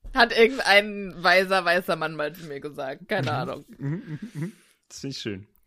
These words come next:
Speaker 1: Ja, wir sind ja das letzte Mal, kurzer, äh, Flashback, das letzte Mal sind wir ja ausgestiegen nach dem bösen Traum von Voldemort und Wurmschwanz und Frank Bryce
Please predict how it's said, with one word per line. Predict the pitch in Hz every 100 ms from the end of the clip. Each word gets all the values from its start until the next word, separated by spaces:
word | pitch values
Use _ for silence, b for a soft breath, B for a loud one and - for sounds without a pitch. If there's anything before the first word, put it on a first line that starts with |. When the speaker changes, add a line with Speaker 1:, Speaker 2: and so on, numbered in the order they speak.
| _ _ - _
Speaker 1:
Ja, | 220 330 180 -
wir | 202 277
sind | 311 359
ja | 262
das | 254
letzte | 349 - 330
Mal, | 311 311 302 311 302 -
kurzer, | 277 233 202 180 170
äh, | - 175
Flashback, | - 330 349 - 294 302 - - _ - - _ _ _ -
das | 196 -
letzte | 247 247 240
Mal | 220
sind | 220
wir | 214
ja | 202
ausgestiegen | 165 240 262 262 233 220 226 208 208 202 190
nach | 180
dem | - 180 175 175 170 B B B B -
bösen | 196 214 180 170
Traum | - 220 294 302 311 320 294
von | - 214 202 202 202 185 165
Voldemort | 262 302 269 226 220 220 226 -
und | - 170 170 170 -
Wurmschwanz | 247 262 262 - 226 214 226 214
und | - 175 180
Frank | 185 175 165 -
Bryce | 190 214 240 254